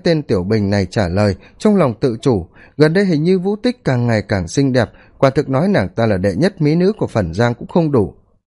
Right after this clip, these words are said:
Thật sự, cô ta đẹp như vậy, sao có thể gả cho một tên hèn mọn như thế, còn là một gã tâm thần? Bất quá cũng khó trách, tâm thần thì mới đi bỏ người vợ xinh đẹp ở nhà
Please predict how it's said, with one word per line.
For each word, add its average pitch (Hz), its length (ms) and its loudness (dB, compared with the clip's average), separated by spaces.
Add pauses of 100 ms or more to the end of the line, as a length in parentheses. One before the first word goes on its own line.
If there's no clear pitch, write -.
(360)
Thật 127 120 4
sự, - 320 -2 (320)
cô 208 100 4
ta 202 120 0
đẹp 160 220 0
như 131 160 0
vậy, 127 300 0
sao 131 240 -2
có 190 100 -6
thể 143 180 0
gả 101 240 -2
cho - 140 -2
một 123 200 0
tên 120 200 0
hèn 101 260 -4
mọn 104 200 -2
như 135 120 0
thế, 143 280 0 (320)
còn 135 200 2
là 131 60 0
một 131 160 -2
gã 147 160 -2
tâm 196 260 -2
thần? 107 260 -2 (420)
Bất 131 220 0
quá 107 160 2
cũng - 180 -8
khó 113 180 0
trách, 214 220 -2 (460)
tâm 127 200 2
thần 98 300 -2
thì 104 80 -2
mới 123 120 2
đi 160 140 0
bỏ 110 240 -2
người 98 140 -2
vợ 101 180 -2
xinh 185 240 0
đẹp 135 180 -2
ở 87 80 -4
nhà 90 340 -2